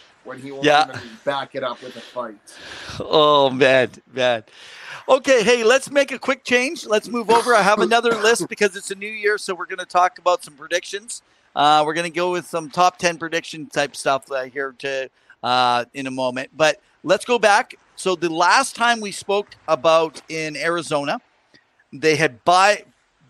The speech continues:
Speaker 2: by, uh, passed a bylaw about building. Now, do you remember what had passed at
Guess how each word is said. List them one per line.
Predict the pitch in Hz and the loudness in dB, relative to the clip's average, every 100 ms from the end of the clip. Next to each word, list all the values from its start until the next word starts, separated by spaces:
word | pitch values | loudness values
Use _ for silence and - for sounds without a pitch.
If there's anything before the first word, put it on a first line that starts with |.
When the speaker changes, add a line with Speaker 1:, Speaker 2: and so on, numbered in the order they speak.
| _ | _
Speaker 2:
by, | 180 190 175 | 2 4 2
uh, | 143 147 147 143 | 2 4 4 2
passed | 135 - 233 233 190 - | -2 0 2 4 2 0
a | 151 | 0
bylaw | 175 180 156 117 196 - _ _ _ _ _ _ | 4 4 2 0 -2 -4 _ _ _ _ _ _
about | 143 131 165 165 151 117 _ _ _ - 143 110 | -4 2 2 0 _ -20 _ _ _ -20 -18 0
building. | 220 220 156 104 98 120 | 0 2 -4 -8 -10 -2
Now, | 143 | 0
do | 120 | 0
you | 156 175 | -6 -4
remember | 175 220 262 | 0 0 -2
what | 208 220 - | 0 0 0
had | - 180 - | -6 -6 -4
passed | 196 190 - | 0 0 0
at | 170 | -8